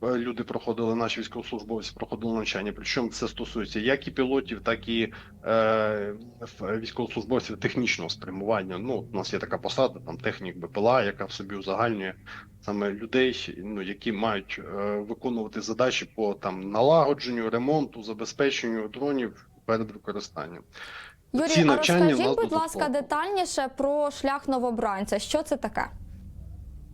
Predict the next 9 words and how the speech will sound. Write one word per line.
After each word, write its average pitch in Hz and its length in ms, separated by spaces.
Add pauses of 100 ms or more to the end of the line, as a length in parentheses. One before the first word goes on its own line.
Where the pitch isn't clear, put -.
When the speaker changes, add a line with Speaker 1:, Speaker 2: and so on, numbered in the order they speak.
(1080)
Speaker 1:
А, 139 300
шлях 196 520
новобранця, 180 680
ну, 170 160
ми 156 420
спробували 170 640
так 147 260
в - 120
короткі, 160 600